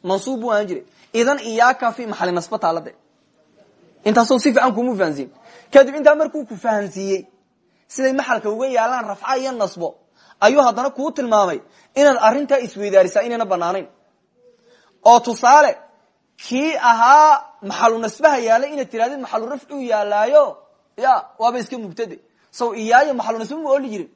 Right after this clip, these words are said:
"Iyaaya mu'minun." Ma bannaano. Oo iyaaya maanta fi maxalli rafca taala,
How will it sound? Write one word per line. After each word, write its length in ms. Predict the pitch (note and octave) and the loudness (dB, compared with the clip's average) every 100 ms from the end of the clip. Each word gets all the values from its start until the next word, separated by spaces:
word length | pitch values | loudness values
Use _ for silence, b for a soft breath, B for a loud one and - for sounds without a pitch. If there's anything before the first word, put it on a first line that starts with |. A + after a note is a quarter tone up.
| - | -18
"Iyaaya 560 | F3+ D3+ F3+ G#3 G#3 | -18 -8 -2 -2 -2
mu'minun." 340 | E3+ D#3+ F#3 - _ _ _ _ _ _ _ _ _ _ - | -14 -14 -16 -18 _ _ _ _ _ _ _ _ _ _ -2
Ma 140 | F#3 | -2
bannaano. 320 | E3 C3+ A#2 - b - | -2 -6 -10 -16 b 2
Oo 140 | A#3 | 2
iyaaya 460 | B3 A#3+ A#3+ C4+ C#4 | 2 2 2 4 0
maanta 300 | B3+ C#4 A#3+ | -2 -6 -8
fi 100 | G3+ | -12
maxalli 240 | G3+ G3 G3+ | -8 -4 -4
rafca 260 | G3 C4 | -4 -8
taala, 340 | C4+ G3+ F#3 | -2 0 0